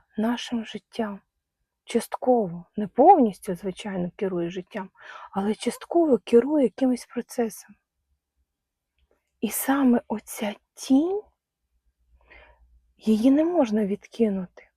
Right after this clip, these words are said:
її не можна якось пропрацювати чи щось з нею зробити. Цю тінь треба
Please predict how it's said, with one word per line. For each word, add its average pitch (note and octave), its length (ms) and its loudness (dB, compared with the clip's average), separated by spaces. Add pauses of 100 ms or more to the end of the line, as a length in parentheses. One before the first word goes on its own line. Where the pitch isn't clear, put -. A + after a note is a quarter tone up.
(480)
її A3 240 4
не B3+ 100 8
можна B3+ 440 6
якось A#3 360 0
пропрацювати G3 1300 -4 (500)
чи A3 200 0
щось B3+ 240 2
з - 40 -2
нею A#3+ 220 6
зробити. G3 680 -4 (320)
Цю A3+ 160 0
тінь C#4 300 4
треба A3+ 420 2